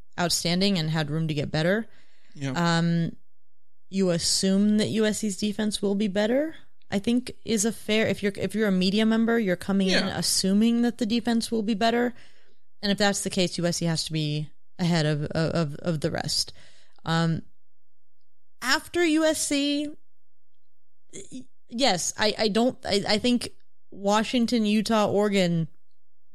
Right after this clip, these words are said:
Speaker 1: throw 'em in a hat, toss 'em up, and, and
Speaker 2: Mm-hmm.
Speaker 1: randomly pick. Um,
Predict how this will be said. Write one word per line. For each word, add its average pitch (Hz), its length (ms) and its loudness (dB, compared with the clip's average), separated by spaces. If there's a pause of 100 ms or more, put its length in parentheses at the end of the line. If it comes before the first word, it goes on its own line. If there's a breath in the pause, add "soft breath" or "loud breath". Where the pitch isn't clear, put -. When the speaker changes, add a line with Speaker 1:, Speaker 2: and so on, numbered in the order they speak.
(300)
Speaker 1:
throw 202 180 4
'em 214 100 4
in 214 80 6
a 214 60 4
hat, 185 380 2
toss 185 280 0
'em 185 120 4
up, 170 280 2
and, 165 340 2
and 165 140 0
Speaker 2:
Mm-hmm. 214 320 4 (160)
Speaker 1:
randomly 180 460 4
pick. 170 420 -2 (720 soft breath)
Um, 175 460 4